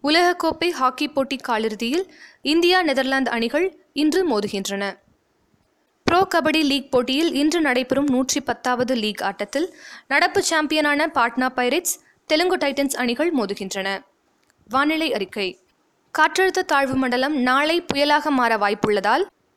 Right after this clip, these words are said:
கடலோர மாவட்டங்களில் கனமழைக்கு வாய்ப்புள்ளதாக சென்னை வானிலை ஆய்வு மையம் தெரிவித்துள்ளது. இதனால் வரும் பதினைந்து, பதினாறாம் தேதிகளில் தமிழக வடகடலோர மாவட்டங்களில் கனமழைக்கு வாய்ப்புள்ளது.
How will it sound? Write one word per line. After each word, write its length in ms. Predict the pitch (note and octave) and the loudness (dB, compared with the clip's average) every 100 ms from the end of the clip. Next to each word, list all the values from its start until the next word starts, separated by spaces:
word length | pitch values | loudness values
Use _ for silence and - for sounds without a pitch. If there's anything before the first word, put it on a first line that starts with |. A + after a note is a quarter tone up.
| _ | _
கடலோர 440 | - C#4+ D#4 E4 E4 | -2 0 2 2 2
மாவட்டங்களில் 680 | C#4+ C4 C4 B3+ B3+ C#4+ C#4+ | 0 0 -2 0 2 0 0
கனமழைக்கு 580 | A#3+ B3+ C4+ C4 B3+ | 0 0 2 0 -2
வாய்ப்புள்ளதாக 680 | A#3 A3+ A3+ A3 G#3 G#3 B3 | -2 -2 0 -2 0 -2 -2
சென்னை 340 | D4+ C#4+ C4 C#4 | -2 0 0 0
வானிலை 400 | A#3+ A#3+ B3+ B3 | 0 0 0 0
ஆய்வு 260 | G#3+ G#3 | -2 -4
மையம் 300 | G#3 G#3+ C4+ | -4 -4 -4
தெரிவித்துள்ளது. 680 | B3+ F#3+ F3+ F#3+ F3+ F#3 F#3 - - - - _ | -4 -4 -6 -6 -4 -4 -6 -8 -20 -20 -20 _
இதனால் 420 | D4+ E4 D#4+ E4+ | -2 2 2 2
வரும் 260 | D4+ D4 D4 | 2 2 2
பதினைந்து, 520 | C4 C#4+ D#4 D4+ E4 | 0 2 2 2 2
பதினாறாம் 500 | C#4 B3 B3+ B3+ B3+ | 0 0 0 0 0
தேதிகளில் 580 | B3 A#3 A3+ A#3 F4 - - _ | -2 -2 -2 0 -2 -4 -16 _
தமிழக 460 | D4+ D4 E4+ E4 F4 | 0 4 4 4 2
வடகடலோர 680 | C4+ C4 C#4 C4 B3+ B3+ | 2 0 0 0 2 2
மாவட்டங்களில் 680 | B3 A3 A3 A3+ A3+ A3+ C#4+ | 0 0 -2 -4 -2 0 -2
கனமழைக்கு 600 | A#3+ A3+ C4+ B3+ A3+ A#3 | -2 0 0 0 -2 -2
வாய்ப்புள்ளது. 640 | B3+ F#3 F3+ F3+ F3+ F#3+ | -4 -4 -4 -4 -2 -4